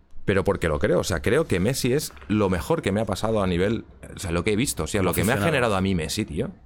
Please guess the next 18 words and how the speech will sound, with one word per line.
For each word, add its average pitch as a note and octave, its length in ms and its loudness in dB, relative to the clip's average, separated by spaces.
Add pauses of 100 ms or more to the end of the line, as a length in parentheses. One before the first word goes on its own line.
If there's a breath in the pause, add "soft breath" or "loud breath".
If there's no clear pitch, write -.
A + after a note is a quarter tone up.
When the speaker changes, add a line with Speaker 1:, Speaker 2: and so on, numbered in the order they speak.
(100)
Speaker 1:
O - 40 -20
sea, C#2+ 120 -12
yo D2+ 100 -4
he A2+ 60 2
llorado C3+ 460 0 (380 soft breath)
de F2+ 180 0
alegría F#2+ 520 2
por D#2+ 140 -4
Messi. E2 280 -2
De E2 100 -2
lo, D#2+ 60 -2
o D2+ 60 -4
sea, F2+ 100 -4
lo E2 100 -2
que D#2+ 120 -2
me E2 100 0
ha C3 60 2
dado B2+ 340 -2